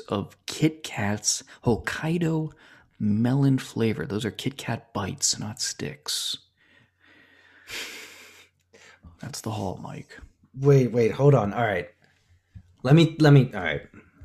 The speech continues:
Speaker 2: I gotta think this through here. Okay, let me, <laughs> this is surprising. This is one of the most surprising hauls I've probably ever seen in my life, Matt. Um, all right,
Speaker 1: Mm.
Speaker 2: let me tell you first off, going left to right,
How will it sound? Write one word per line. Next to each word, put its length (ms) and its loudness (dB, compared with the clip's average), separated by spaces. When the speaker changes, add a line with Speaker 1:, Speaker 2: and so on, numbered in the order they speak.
Speaker 2:
I 100 -10
gotta 200 -6
think 260 -10
this 180 -10
through 220 -12
here. 260 -14
Okay, 240 6
let 160 8
me, 320 6
<laughs> 0 -
this 160 4
is 120 6
surprising. 760 6
This 180 6
is 160 4
one 200 6
of 100 8
the 120 10
most 280 8
surprising 600 4
hauls 420 2
I've 140 -6
probably 300 0
ever 140 0
seen 300 -2
in 80 -2
my 120 -4
life, 380 -8
Matt. 300 -6
Um, 520 0
all 60 6
right, 140 6
Speaker 1:
Mm. 40 2
Speaker 2:
let 80 6
me 80 4
tell 180 4
you 120 8
first 240 0
off, 280 4
going 300 8
left 240 6
to 80 4
right, 460 4